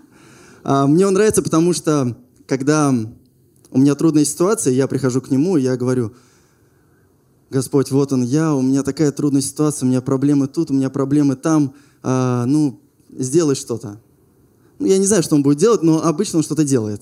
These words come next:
Аминь. И он, не знаю, если в молитве, то он может там принести какую-то любовь, какой-то мир, какой-то покой в сердце, да?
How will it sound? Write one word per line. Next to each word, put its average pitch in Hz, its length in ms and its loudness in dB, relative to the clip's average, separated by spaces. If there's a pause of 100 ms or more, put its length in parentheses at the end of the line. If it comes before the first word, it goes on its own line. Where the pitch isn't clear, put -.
Аминь. 170 380 0 (580)
И 180 340 2
он, 151 340 2
не 147 80 4
знаю, 120 400 0
если 135 340 0
в 127 60 0
молитве, 151 400 0
то 135 100 -2
он 135 80 2
может 131 240 0
там 107 680 -4
принести 139 400 2
какую-то 131 340 -2
любовь, 120 560 2
какой-то 139 460 0
мир, 123 480 2
какой-то 131 400 2
покой 127 420 2
в 117 60 -2
сердце, 113 420 -2
да? 139 260 0